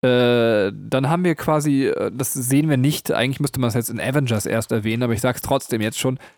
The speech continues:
äh, der Film hatte eine Szene, die, die nie gedreht wurde oder beziehungsweise nie gezeigt wurde oder nie umgesetzt worden. Ich glaub, es ist keine richtige Deleted Scene. Ähm, und zwar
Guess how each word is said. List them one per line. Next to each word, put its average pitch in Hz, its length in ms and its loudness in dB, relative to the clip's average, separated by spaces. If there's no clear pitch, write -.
äh, 117 180 0
der 120 120 0
Film 156 260 0
hatte 147 160 2
eine 123 180 0
Szene, 143 420 0
die, 127 260 -2
die 123 200 -2
nie 131 220 -2
gedreht 135 480 -2
wurde 135 180 0
oder 120 80 0
beziehungsweise 113 480 -4
nie 120 140 0
gezeigt 123 500 -2
wurde 127 140 2
oder 113 60 0
nie 117 120 0
umgesetzt 135 460 0
worden. 127 140 0
Ich 117 60 -4
glaub, 123 140 -2
es 120 80 -4
ist - 60 -12
keine 123 180 -2
richtige 127 260 -4
Deleted 120 380 -2
Scene. 139 380 -4
Ähm, 123 320 -2
und 113 160 -6
zwar 117 460 2